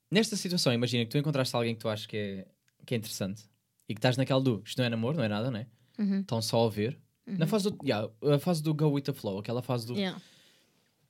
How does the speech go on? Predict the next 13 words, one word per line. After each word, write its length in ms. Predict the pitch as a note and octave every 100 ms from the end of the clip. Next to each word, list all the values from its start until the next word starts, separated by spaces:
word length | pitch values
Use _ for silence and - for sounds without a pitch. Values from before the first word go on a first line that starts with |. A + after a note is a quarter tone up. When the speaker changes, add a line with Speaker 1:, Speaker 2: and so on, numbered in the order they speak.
| -
Speaker 1:
"Deixa 240 | G3+ G#3
ver 160 | G3 G3
no 100 | F#3
que 80 | F3
é 20 |
que 80 | D#3+
dá." 220 | G2+ F2 G#2 _ _ -
Speaker 2:
Uhum. 220 | E3+ F3 - _ _ _ _ _ _
Speaker 1:
Agora, 340 | D3+ A#2 F#2+ - _ _ _
vale 360 | - A2+ D3 D3
tudo 300 | C3 C#3 C3+
ou 40 |
não? 240 | A2+ F2